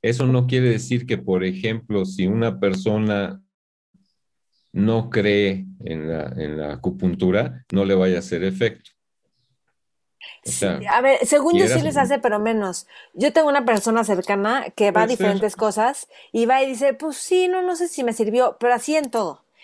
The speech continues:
Speaker 2: En el doctor, así alópata, en el, en el todo. Siempre dice, "Sí, pero no sé, pues vamos a ver", y como que no cree. Siempre está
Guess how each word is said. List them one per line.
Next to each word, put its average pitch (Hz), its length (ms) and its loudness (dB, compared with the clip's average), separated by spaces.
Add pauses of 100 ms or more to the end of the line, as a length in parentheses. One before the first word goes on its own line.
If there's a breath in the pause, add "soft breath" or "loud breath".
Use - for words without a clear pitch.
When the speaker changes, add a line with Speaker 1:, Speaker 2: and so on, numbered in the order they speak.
(160 soft breath)
Speaker 2:
En 196 180 0
el 190 120 2
doctor, 247 680 4
así 175 280 -2
alópata, 202 1000 0
en 175 100 -8
el, 151 220 -10
en 196 180 0
el 185 160 0
todo. 202 280 0 (420 loud breath)
Siempre 247 340 4
dice, 247 180 4
"Sí, 320 160 2
pero 285 180 -2
no 302 180 0
sé, 277 340 2
pues 233 120 -6
vamos 262 280 -2
a 208 80 0
ver", 202 200 0
y 180 120 -6 (200)
como 208 200 0
que 208 100 0
no 220 240 2
cree. 208 340 -2 (300 soft breath)
Siempre 226 340 2
está 196 500 0